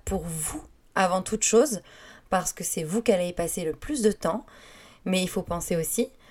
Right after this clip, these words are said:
au fait que vous allez recevoir du monde et que le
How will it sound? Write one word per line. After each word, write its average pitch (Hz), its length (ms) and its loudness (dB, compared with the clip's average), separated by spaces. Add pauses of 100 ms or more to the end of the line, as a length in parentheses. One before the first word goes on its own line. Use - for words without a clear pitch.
(180)
au 208 100 2
fait 226 260 6
que 208 100 -4
vous 180 180 -2
allez 165 160 4
recevoir 240 500 4
du 175 140 -6
monde 185 440 0 (120)
et 190 120 0
que - 280 -4 (160)
le 170 420 -4